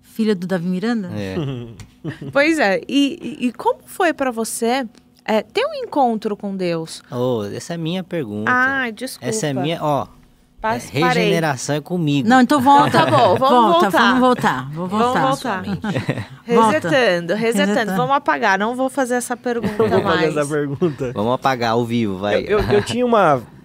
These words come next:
Speaker 3: a gente já vai pra Débora,
Speaker 4: <laughs>
Speaker 3: Débora.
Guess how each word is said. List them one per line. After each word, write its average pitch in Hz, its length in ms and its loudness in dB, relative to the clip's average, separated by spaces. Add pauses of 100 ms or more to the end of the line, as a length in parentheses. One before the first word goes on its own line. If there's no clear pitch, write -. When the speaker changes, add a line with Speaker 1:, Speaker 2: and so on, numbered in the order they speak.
(380)
Speaker 3:
a 120 60 -10
gente 151 260 -8
já 165 140 2
vai 139 220 0
pra 127 180 0
Débora, 127 400 0
Speaker 4:
<laughs> - 0 -
Speaker 3:
Débora. 151 580 0